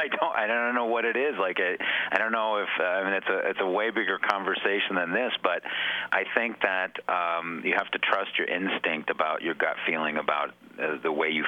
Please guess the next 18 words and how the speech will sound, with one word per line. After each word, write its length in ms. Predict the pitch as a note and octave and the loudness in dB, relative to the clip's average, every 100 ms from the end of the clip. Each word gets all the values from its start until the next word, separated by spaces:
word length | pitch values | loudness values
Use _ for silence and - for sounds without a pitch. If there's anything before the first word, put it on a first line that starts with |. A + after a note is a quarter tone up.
| - | 0
feel 340 | E2 D#2 D2 D2 | 0 0 0 -2
when 140 | D2 | -2
you 120 | D2 | -2
land 360 | D2 D2 D2 D2 | 0 0 0 -2
in 80 | C#2+ | -2
a, 160 | C#2+ - - - - | -2 -4 -8 -8 -8
in 80 | - | -2
a, 760 | D2 C#2+ - - D2 G#1+ G1+ C2 | 0 0 -4 -6 -6 -4 -2 -2
a 20 | - | 0
foreign 260 | F2 D#2 D2 | 0 0 0
country, 360 | D#2+ D2 D#2 | -4 -2 -2
a 40 | C#2+ | -2
place 260 | - D#2 - | -2 -2 0
that 80 | |
you've 220 | C#2+ D2+ D2 | -2 -2 -2
never 240 | C#2+ C#2+ | -2 -2
been, 340 | C2+ D2+ C#2+ | -2 -2 0
and, 180 | C#2+ C#2 | -2 -6